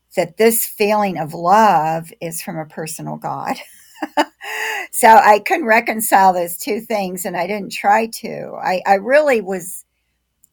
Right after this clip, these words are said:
at sea as to what was going on. I really did not understand, but this was so powerful that I decided to come back the next Sunday. And see, that had not been my original plan. My original plan was to go there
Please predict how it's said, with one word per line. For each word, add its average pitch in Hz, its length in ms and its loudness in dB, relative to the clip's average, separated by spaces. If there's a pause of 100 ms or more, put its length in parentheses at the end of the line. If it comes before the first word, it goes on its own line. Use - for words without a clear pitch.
at - 260 0
sea 180 720 -4
as 165 280 -6
to - 100 -14
what - 160 -2
was 165 160 -14
going 156 380 -8
on. 147 520 -14
I 165 60 -8
really 190 400 -4
did 190 180 -10
not 175 220 -2
understand, 170 640 -8
but - 140 -12
this 190 200 -12
was 170 200 -10
so 233 300 2
powerful 196 720 -2 (500)
that 185 100 -2
I 185 120 6
decided 208 560 0
to - 60 -16
come 180 260 -8
back 180 340 -2
the 180 100 -14
next 165 320 -10
Sunday. 220 380 -4
And 165 100 -10
see, 180 220 -8
that 202 200 4
had 220 160 -6
not 160 240 -6
been 165 200 -8
my 151 140 -8
original 151 520 -14
plan. - 560 -10 (320)
My 190 160 0
original 190 340 -6
plan 175 280 -6
was 147 160 -10
to - 80 -18
go 170 280 -4
there 156 460 -8